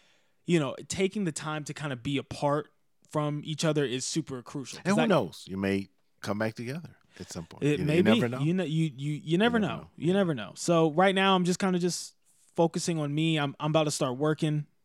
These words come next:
Speaker 1: again soon.
Speaker 2: Yeah.
Speaker 1: Hopefully. And I'm just gonna be busy. It's just, just doing
Speaker 2: And
Speaker 1: stuff.
Speaker 2: that always helps.
Speaker 1: Yeah, and, and that's the thing. Like, I'm trying not to run from the emotion. I'm trying to confront it. Like, if I feel something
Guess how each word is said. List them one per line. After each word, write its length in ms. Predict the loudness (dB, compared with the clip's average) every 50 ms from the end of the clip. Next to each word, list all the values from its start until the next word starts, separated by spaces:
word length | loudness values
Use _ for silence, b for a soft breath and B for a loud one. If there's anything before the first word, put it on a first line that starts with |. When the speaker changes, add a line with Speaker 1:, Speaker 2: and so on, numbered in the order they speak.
| _ _ _ _ -6
Speaker 1:
again 300 | -4 -2 0 0 0 0
soon. 540 | -2 0 0 2 2 0 0 -2 -4 -6 -10 _ _ _ _ _ _ -6
Speaker 2:
Yeah. 180 | -2 2 6
Speaker 1:
Hopefully. 600 | 6 6 6 6 4 0 0 0 0 0 -4 -6 b b b b b b b b b
And 120 | b 0 0
I'm 80 | 2
just 120 | 2 0 0
gonna 100 | 2 2
be 120 | 2 2
busy. 480 | 4 4 4 4 4 2 0 -4 -6 -10 _ -10
It's 120 | -4 -2
just, 340 | 0 0 0 0 -2 -4 -6 -12 -20 -18
just 220 | -12 -12 -10 -4 0
doing 160 | 0 2 4
Speaker 2:
And 60 | 6
Speaker 1:
stuff. 120 | 8 8 10
Speaker 2:
that 40 | 10
always 300 | 8 8 6 4 2 2
helps. 480 | 0 0 0 -2 -4 -10 -14 -14 -12 -4 0
Speaker 1:
Yeah, 280 | 4 6 6 6 6 4
and, 140 | 2 0 -2 -2
and 160 | -2 0 0
that's 160 | 0 0 -2
the 60 | -4 -4
thing. 220 | -4 -4 -4 -4 -4
Like, 140 | -4 -4 -4
I'm 120 | -4 -4
trying 460 | -6 -4 -2 -2 0 0 0 0 0 0
not 220 | 0 0 -2 -4
to 180 | -4 -4 -4 -4
run 440 | -4 -4 -4 -2 -2 -2 -2 -4 -4
from 200 | -4 -4 -2 0
the 100 | 0 0
emotion. 420 | 2 2 2 2 2 2 -2 -4
I'm 100 | -6 -6
trying 280 | -8 -8 -8 -6 -6 -6
to 120 | -6 -8 -10
confront 460 | -10 -10 -14 -10 -6 -4 -4 -4 -4
it. 40 | -6
Like, 120 | -8 -10
if 80 | -12 -12
I 80 | -14 -14
feel 340 | -10 -2 2 4 6 6
something 540 | 4 4 2 0 0 -2 -4 -4 -4 -6 -8